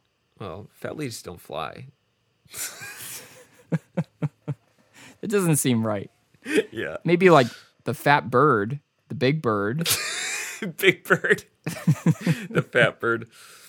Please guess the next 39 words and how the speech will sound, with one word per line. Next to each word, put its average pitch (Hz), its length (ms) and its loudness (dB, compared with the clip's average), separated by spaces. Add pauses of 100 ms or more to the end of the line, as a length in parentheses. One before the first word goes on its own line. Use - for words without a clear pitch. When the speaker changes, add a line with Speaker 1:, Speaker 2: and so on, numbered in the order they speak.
(360)
Speaker 1:
No, 120 440 4
fat 147 360 0
ladies 117 320 0
roll, 95 340 -2
so - 160 -4
we'll, 120 160 0
we'll 110 160 -4
go 113 160 0
with 110 140 -4
the, 90 340 -4
the 95 80 -8
tank. - 400 -12 (680)
<laughs> - 0 - (1800)
Oh, - 60 -10
man. 92 160 -14
Speaker 2:
So 160 460 6 (420)
Eugene 165 480 2
is 170 140 0
against 135 540 2
putting 135 240 2
the 127 80 2
workers 123 460 -2
out 98 260 -6
because 127 280 -8
he 120 100 -4
says 120 300 -4
that 120 220 2
will 127 120 -4
lead 123 220 -2
to 110 180 -6
unrest. 107 680 -6 (720)
Speaker 1:
Yeah, 185 200 4
and 113 160 0
it, 127 80 0
it 139 40 2
Speaker 2:
And - 180 2
Speaker 1:
totally 170 340 0
makes 113 260 0
sense. - 640 -4